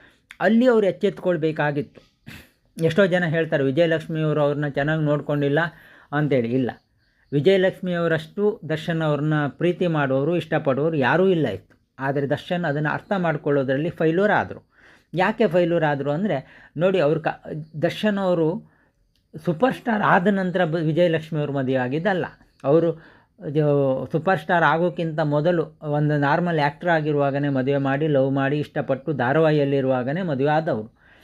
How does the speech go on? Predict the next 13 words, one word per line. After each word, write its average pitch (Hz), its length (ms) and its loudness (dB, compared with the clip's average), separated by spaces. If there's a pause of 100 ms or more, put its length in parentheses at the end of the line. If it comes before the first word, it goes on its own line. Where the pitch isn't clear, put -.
(340)
ಅದನ್ನು 220 420 4
ಇವರು 226 280 4
ಮರ್ತದ್ರು. 123 560 -6
ಕಷ್ಟ - 260 -6
ಕಾಲದಲ್ಲಿ 170 640 -2
ಇವರ 165 260 2
ಖರ್ಚಿಗೂ 180 500 2
ಹಣ 185 240 0
ಕೊಟ್ಟಿದ್ದಾರಂತ 156 640 -2
ಎಷ್ಟೋ 170 380 -2
ಜನ 143 180 -2
ಹೇಳ್ತಾ 165 320 -4
ಇದ್ದಾರೆ. 98 380 -2